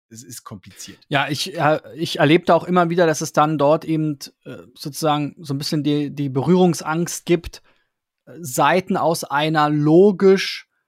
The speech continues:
Speaker 2: oder fachlich erstellten Struktur irgendwie in eine andere Ebene zu heben, ne? Also wir haben das bei Online-Shops ganz oft, dass wir merken, okay,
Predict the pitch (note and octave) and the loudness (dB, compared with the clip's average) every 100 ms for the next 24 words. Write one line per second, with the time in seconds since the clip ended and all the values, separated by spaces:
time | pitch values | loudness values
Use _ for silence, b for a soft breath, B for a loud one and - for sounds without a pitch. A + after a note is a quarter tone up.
0 | _ - D#3 - - F#3+ - F#3+ E3+ D#3+ | _ -4 0 -2 0 -2 0 -2 -2 -4
1 | - E3 F3+ - D#3 - D#3 - - - | -2 -2 -2 -4 -8 -10 -14 -14 -10 -2
2 | F#3+ G#3 G3+ G#3 _ _ _ _ E3+ E3 | 2 4 2 -4 _ _ _ _ 2 2
3 | E3 D3+ E3 D#3+ D#3 E3+ E3 C#3+ F3+ E3+ | 2 -4 -2 -2 -2 -2 -2 -2 -2 -2
4 | E3 F3 E3+ D3+ - A#2 A2+ A#2 D3 F#3 | 0 0 0 -4 -8 -8 -10 -8 -4 -2
5 | D3+ D3 D3+ E3 C#3+ - D3 A#2+ E3 F3+ | -2 0 0 0 -4 0 2 2 0 -2
6 | - - - D3 F3 G3 - - D#3 D3+ | -2 -4 -4 -6 -4 -4 -4 -4 -4 -2
7 | D#3 - D#3 C#3+ E3+ E3+ E3 | -2 -2 -8 -6 -4 -2 -4